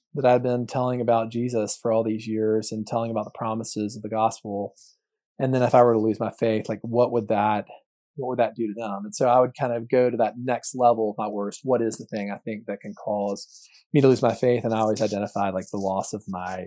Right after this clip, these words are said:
oldest child, um, that I thought I would, I would have a nightmare. You know, he gets hit by a car or something happens and I, like, become angry and bitter and turn my back on God and walk away. And yeah, so that, that's kind of, you know, my, the,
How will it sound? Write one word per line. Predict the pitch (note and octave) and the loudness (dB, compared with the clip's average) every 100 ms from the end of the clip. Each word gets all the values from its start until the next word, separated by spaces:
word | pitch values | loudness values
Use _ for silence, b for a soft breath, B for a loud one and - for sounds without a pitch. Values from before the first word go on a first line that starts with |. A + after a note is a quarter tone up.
| - | -6
oldest | G#2 G2 - | -6 -6 -8
child, | G#2+ G#2 - - | -8 -8 -12 -8
um, | A#2 G#2+ G#2+ | -6 -4 0
that | A#2+ | 2
I | A#2 | 2
thought | - A#2+ A2+ A2+ A2 | 4 6 6 4 4
I | A#2 | 2
would, | A2 | 4
I | A#2 | 4
would | A#2+ | 6
have | A#2+ G#2+ | 4 2
a | |
nightmare. | G2+ G#3 B2+ - _ - | 0 -2 -4 -18 _ -10
You | B2 | -6
know, | G#2+ | -2
he | B2+ | -2
gets | A#2 - | -2 -2
hit | A#2 | 2
by | A#2 | 2
a | G#2+ - - | 2 -6 0
car | C#3 A#2+ A2+ G#2+ | 2 2 0 -4
or | G#2+ G#2 G#2 _ _ - | -4 -4 -6 _ _ -12
something | - C#3+ C3 | 0 2 2
happens | A#2+ A#2+ A2+ A2+ G#2+ G#2 | 0 0 2 -2 -2 -6
and | A2+ | -6
I, | G#2+ G#2+ | -2 -2
like, | G2+ G2 - - | -2 -4 -6 -10
become | - A#2 - | -6 -8 -4
angry | D3 C#3+ B2 A#2 A2 | -2 0 0 0 0
and | G#2+ G#2+ | 0 2
bitter | C#3+ A#2+ G#2+ G2+ | 4 6 4 2
and | G#2+ G#2+ | -2 -4
turn | C3 | -4
my | B2 | 0
back | G#2 A2 - | 2 2 0
on | G#2 | -6
God | G2+ G#2+ G#2+ G#2+ | -2 -2 0 -2
and | G#2+ | -4
walk | G#2 G2+ | -6 -6
away. | G#2+ G2+ G2+ G2 G2 _ - - | -4 -2 -2 -4 -8 _ -10 -6
And | B2+ | 0
yeah, | A#2+ G2 | 2 0
so | - B2+ | 0 4
that, | C3 A#2+ | 4 6
that's | C3 - | 4 4
kind | C#3+ C3 | -4 -2
of, | A#2+ A#2 - - | 0 -2 -6 -16
you | - B2 | -8 -6
know, | A2+ | -4
my, | A2+ A#2 A#2+ A#2+ A#2 A#2 | -2 -2 0 0 0 -2
the, | A#2+ A#2 | -6 -10